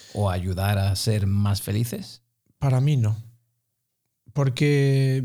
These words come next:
Speaker 2: yo me he dado cuenta en mi experiencia personal que, mm, cuando estaba muy al límite económicamente, mm, yo me ponía una cifra y me, me decía que si algún día alcanzaba esa cifra,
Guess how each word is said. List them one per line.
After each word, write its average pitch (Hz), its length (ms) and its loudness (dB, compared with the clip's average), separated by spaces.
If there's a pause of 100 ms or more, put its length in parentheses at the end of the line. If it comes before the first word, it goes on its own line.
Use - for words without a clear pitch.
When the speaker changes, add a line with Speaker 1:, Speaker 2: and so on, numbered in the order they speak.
(140)
Speaker 2:
yo 147 180 0
me 175 80 2
he - 20 2
dado 170 160 0
cuenta 156 480 0
en 139 220 0
mi 135 80 2
experiencia 139 440 0
personal 147 560 0
que, 131 640 0
mm, 120 460 -2
cuando 123 680 0
estaba 117 520 -2
muy 147 180 0
al 135 160 2
límite 139 360 0
económicamente, 139 1120 -2
mm, 127 520 -2
yo 147 140 -2
me 139 180 0
ponía 135 400 0
una 131 160 0
cifra 156 540 -2 (880)
y 131 300 2
me, 127 100 2 (360)
me 131 120 0
decía 123 240 0
que 143 120 -2
si 143 120 -2
algún 135 300 0
día 143 100 2
alcanzaba 139 500 -2
esa 131 200 -2
cifra, 165 520 -4